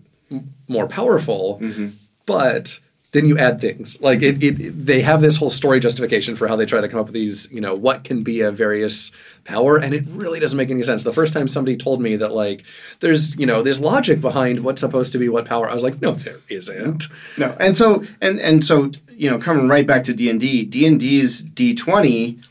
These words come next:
Speaker 2: means that when you're a D M trying to come up with what is the, what's the value that I'm, that I'm s-, gonna assign to this, if you don't have it, like, an A C that's setting a value, you are recommended to take five, ten, fifteen, twenty, twenty. Like, you've,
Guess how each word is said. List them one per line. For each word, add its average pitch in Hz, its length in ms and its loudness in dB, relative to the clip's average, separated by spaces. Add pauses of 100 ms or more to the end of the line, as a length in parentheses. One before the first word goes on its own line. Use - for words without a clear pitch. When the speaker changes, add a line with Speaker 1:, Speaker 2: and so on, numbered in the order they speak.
(500)
Speaker 2:
means 139 460 4
that 123 200 0
when 120 280 2
you're 117 260 2
a 113 80 0
D 120 240 0
M 139 240 4
trying 113 300 0
to 107 80 -2
come 117 240 -4
up 117 160 -6
with 107 180 -6
what 113 300 0
is 113 300 -4
the, 101 420 -4 (360)
what's 117 360 -2
the 104 180 -2
value 117 460 2
that 113 140 0
I'm, 101 320 -6
that 104 160 -6
I'm 101 140 -6
s-, - 200 -10
gonna 113 300 -4
assign 123 560 0
to 113 120 -6
this, - 440 -10 (320)
if 123 120 -6
you 143 80 6
don't 135 140 4
have 120 180 0
it, 107 60 -2
like, 110 180 -4
an 107 100 -6
A 113 180 -4
C 110 260 -4
that's 104 200 -6
setting 110 300 -4
a 101 60 -6
value, 95 460 -12 (300)
you 131 220 4
are 160 80 6
recommended 127 640 2
to 113 80 -6
take 110 260 -4
five, 147 420 0
ten, 120 280 -2
fifteen, 113 420 -4
twenty, 104 320 -8
twenty. 101 320 -12
Like, 127 240 0
you've, 120 340 -2